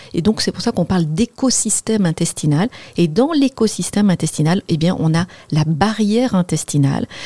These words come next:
qui est formée par du mucus, qui est aussi formée par des cellules qui doivent être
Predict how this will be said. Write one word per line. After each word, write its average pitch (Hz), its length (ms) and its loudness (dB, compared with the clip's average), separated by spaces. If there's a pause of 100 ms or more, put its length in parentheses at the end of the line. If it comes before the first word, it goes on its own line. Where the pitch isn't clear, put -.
(180)
qui 156 220 0
est 147 40 2
formée 139 380 -2
par 151 200 -4
du 151 120 2
mucus, 185 500 2
qui - 180 -2
est - 20 4
aussi 143 200 -4
formée 156 300 0
par 160 160 -6
des 147 120 0
cellules 160 520 4 (320)
qui 147 100 -4
doivent 147 160 2
être 143 140 -4